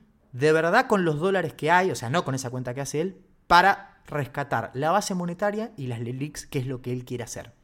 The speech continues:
Bien, ¿cuántos dólares necesita y a qué tipo de cambio, y a qué tipo de cambio lo haría? Bien. Entonces, vamos a poner un supuesto que es, consigue deuda. O sea,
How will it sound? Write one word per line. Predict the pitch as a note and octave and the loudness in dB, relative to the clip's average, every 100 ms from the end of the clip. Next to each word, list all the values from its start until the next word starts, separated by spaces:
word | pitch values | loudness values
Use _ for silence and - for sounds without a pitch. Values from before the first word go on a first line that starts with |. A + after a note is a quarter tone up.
| _ _ _ _ | _ _ _ _
Bien, | B2+ C#3+ - | -8 -8 -4
¿cuántos | G3 G3+ F#3+ E3+ | -2 -2 -2 -2
dólares | E3+ D#3 | -2 -2
necesita | C3+ D3 E3 G3 | -4 -6 -6 -2
y | F#3+ | -4
a | - | -4
qué | D3 | -8
tipo | D#3+ C#3+ C#3+ | -8 -4 -2
de | B2+ B2 | -2 0
cambio, | C#3+ C#3 A#2+ A2 A2 A2 A#2 C#3 _ - | 0 0 0 -6 -8 -8 -8 -10 _ -18
y | |
a | |
qué | A2+ | -14
tipo | B2 A2+ | -10 -10
de | A2 | -10
cambio | G#2+ G#2 A#2 C3 | -10 -8 -8 -8
lo | B2 G#2+ G#2+ | -12 -10 -10
haría? | G#2 G#2+ G2 - _ _ _ _ _ - | -8 -10 -12 -18 _ _ _ _ _ -12
Bien. | G#2+ A#2 - _ _ _ _ _ - - | -10 -10 -14 _ _ _ _ _ -18 -12
Entonces, | D#3+ D#3+ C#3+ - - _ _ _ - _ _ _ _ _ _ _ _ _ _ _ _ _ _ _ _ _ _ _ _ _ | -8 -4 -4 -4 -12 _ _ _ -20 _ _ _ _ _ _ _ _ _ _ _ _ _ _ _ _ _ _ _ _ _
vamos | E3+ A#3 | 4 6
a | |
poner | G#3 G#3+ | 4 2
un | G3+ | -2
supuesto | - E4+ D#4+ | -2 -2 0
que | G3 | 0
es, | A#3 - - | -2 -4 -2
consigue | D#3+ D3+ - A3+ | 0 2 4 4
deuda. | G#3+ F#3+ A2+ - _ - | 6 4 2 -4 _ -18
O | |
sea, | A#2+ | -18